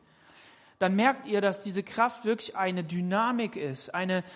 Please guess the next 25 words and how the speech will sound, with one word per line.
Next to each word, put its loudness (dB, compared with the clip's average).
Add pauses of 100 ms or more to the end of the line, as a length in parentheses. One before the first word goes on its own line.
(220)
da 6
ist -2
Dynamit 2
drin. 2
Da 2
ist, -6
das 2
ist -6
nicht -2
nur 0
so 0
irgendwie -2
so -6
ein -4
Kräftchen. -6 (840)
Da -16
ist -8
Kraft. -10 (680)
Und -2
diese 2
Kraft, -2
die -6
will 0
ich -4
erleben. -6